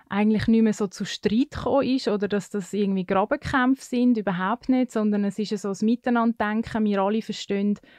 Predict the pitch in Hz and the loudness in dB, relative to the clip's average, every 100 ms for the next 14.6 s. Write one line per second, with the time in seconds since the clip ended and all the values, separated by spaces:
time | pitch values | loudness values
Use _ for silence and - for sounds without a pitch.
0 | - - _ _ - 208 208 214 254 254 | -20 -20 _ _ 0 4 4 6 6 6
1 | 233 226 220 214 208 214 208 220 202 254 | 4 2 2 0 -2 -4 -2 0 2 2
2 | 254 247 254 269 - 233 233 247 208 208 | 2 2 2 0 0 -4 -2 -4 -2 -2
3 | 208 226 - 226 214 220 226 - 233 233 | 0 -2 0 0 0 -2 -2 -2 -2 0
4 | 226 226 - 220 214 214 240 202 190 196 | -2 -6 -4 -6 -4 -4 -2 -4 -4 -4
5 | 190 - - - 196 202 202 196 196 214 | -4 -10 -20 -14 -4 -2 -2 -2 -4 -2
6 | 220 262 247 226 220 214 233 226 240 233 | 2 6 6 4 0 0 0 2 2 2
7 | 220 220 214 - 214 202 214 - 240 233 | 0 0 -2 -2 -2 0 -2 -4 -2 -2
8 | 185 202 220 214 220 220 214 202 _ _ | 0 -2 -2 -2 0 2 0 -2 _ _
9 | _ _ _ _ _ _ - _ - 233 | _ _ _ _ _ _ -20 _ -4 0
10 | 233 - 220 220 220 214 208 202 202 190 | 0 -2 0 2 2 0 0 -2 -2 -2
11 | 185 208 220 196 - - - 190 - 208 | -2 -2 -2 -4 -6 -14 -8 -8 -2 2
12 | 202 202 - 226 196 190 208 226 254 254 | 2 0 -2 -6 -4 -4 0 2 4 2
13 | 220 233 - - 220 220 - - - _ | 0 -2 -4 -6 -2 -2 -4 -20 -20 _
14 | - 208 220 - 214 | -2 0 2 0 -2